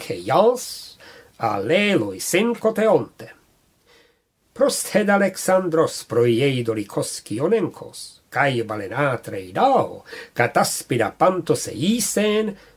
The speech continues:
οὐδε ρέξεν κάλκος. Anegnam ptede hoi aicme,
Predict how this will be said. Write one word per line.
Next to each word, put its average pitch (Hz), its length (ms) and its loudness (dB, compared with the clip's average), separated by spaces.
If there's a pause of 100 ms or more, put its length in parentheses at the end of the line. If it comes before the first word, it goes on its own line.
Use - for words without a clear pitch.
(100)
οὐδε 269 640 2
ρέξεν 110 460 -4
κάλκος. 104 840 -4 (300)
Anegnam 113 640 -2
ptede 240 500 2
hoi 233 240 2
aicme, 113 600 -2